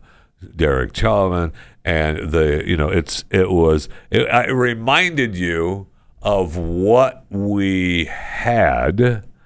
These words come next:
with President Trump. Here's, uh, since we're talking about the vaccines, and we'll, we'll, we'll continue on with a little bit of the vaccines.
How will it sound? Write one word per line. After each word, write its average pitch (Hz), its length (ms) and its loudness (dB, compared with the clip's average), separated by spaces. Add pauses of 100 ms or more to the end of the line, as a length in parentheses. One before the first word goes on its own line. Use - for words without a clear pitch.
(380)
with 90 440 2
President 82 640 4
Trump. 69 480 0 (460)
Here's, 143 640 2
uh, 80 500 4
since 101 220 -2
we're 98 100 4
talking 82 320 2
about 69 320 2 (140)
the 69 100 2
vaccines, 64 540 -2
and 67 120 -2
we'll, 67 360 0
we'll, 67 560 -2
we'll 80 160 0
continue 69 500 -4
on 64 240 -2
with 64 160 -4
a 65 40 -8
little 67 200 -2
bit 64 160 -2
of 62 80 -2
the 62 60 -2
vaccines. 64 560 -4